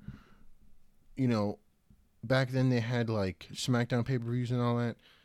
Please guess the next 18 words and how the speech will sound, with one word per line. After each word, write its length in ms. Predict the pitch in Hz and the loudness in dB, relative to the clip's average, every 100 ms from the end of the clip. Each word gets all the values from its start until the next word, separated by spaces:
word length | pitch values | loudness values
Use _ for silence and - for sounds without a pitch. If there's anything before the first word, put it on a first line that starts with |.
| _ | _
and 140 | - 101 | -8 -4
Raw 200 | 120 123 | -4 -4
pay-per-views. 640 | - 139 131 135 147 135 - _ _ _ _ - - - - _ _ - | -8 -8 -8 -6 -6 -8 -12 _ _ _ _ -14 -14 -18 -20 _ _ -12
I 60 | 120 | -4
would 160 | 131 131 | -4 -2
prefer 300 | 131 139 127 | -2 2 2
to 140 | 120 | 4
'em 140 | 113 | 4
as 320 | 107 101 - - - - - - - - | 4 2 -4 -12 -20 -20 -20 -20 -20 -6
different, 520 | 110 143 - 95 - | 2 2 2 -8 -10
but 220 | - 101 - _ - - - - - _ _ - | -6 -4 -6 _ -16 -16 -20 -20 -20 _ _ -8
they 360 | 127 113 107 104 | 0 0 0 -4
took 240 | - 143 135 | -2 -2 -2
away 420 | 113 123 123 120 - | 0 2 2 0 -2
already 540 | 107 110 113 113 110 - - - _ _ - | 0 0 0 -2 -4 -8 -20 -20 _ _ -12
the 460 | 104 107 98 92 - | -2 0 2 -2 -6
brand-specific 1080 | - - 117 123 127 - 131 - 131 131 107 - _ _ _ _ | -8 0 2 4 2 0 -4 -2 -2 0 -2 -4 _ _ _ _
pay-per-views, 840 | - 151 175 117 92 92 104 - | -4 -2 0 -2 -2 -2 -4 -6